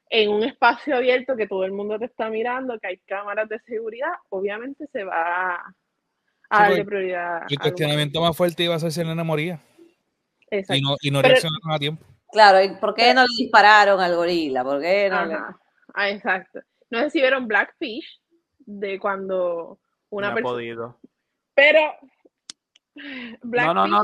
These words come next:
Speaker 1: es el
Speaker 4: no.
Speaker 1: documental de las orcas de SeaWorld.
Speaker 4: Por eso,
Speaker 1: Y ahí
Speaker 4: ese documental lleva desde el dos mil trece,
Speaker 1: Ajá.
Speaker 4: yo creo que yo, yo lo he escuchado,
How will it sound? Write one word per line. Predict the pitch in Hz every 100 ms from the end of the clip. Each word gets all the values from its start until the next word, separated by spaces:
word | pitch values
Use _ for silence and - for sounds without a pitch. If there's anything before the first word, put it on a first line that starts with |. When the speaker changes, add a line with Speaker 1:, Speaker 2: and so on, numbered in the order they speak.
| 208
Speaker 1:
es | 277
el |
Speaker 4:
no. | 302
Speaker 1:
documental | 285 262 240 240 240 269 254 220 -
de | _ 226 220 240 220
las | 214 -
orcas | 233 247 - 190 -
de | - 196
SeaWorld. | 262 214 175 175 - _ _ _ _
Speaker 4:
Por | - 135
eso, | 135 151 202 120
Speaker 1:
Y | 247
ahí | 233 240 220
Speaker 4:
ese | 147 - 196
documental | 202 202 220 208 214 185
lleva | 196 220 226 208 202
desde | 147 143 135
el | 127
dos | 117 113
mil | 117 120 147 208 240 247 247 240 240 247 233 226 220 196 190 -
trece, | 208 202 208
Speaker 1:
Ajá. |
Speaker 4:
yo | 202 196
creo | 202
que | 196
yo, | 180 196 190 170
yo | 185
lo |
he | 180
escuchado, | 185 175 185 135 113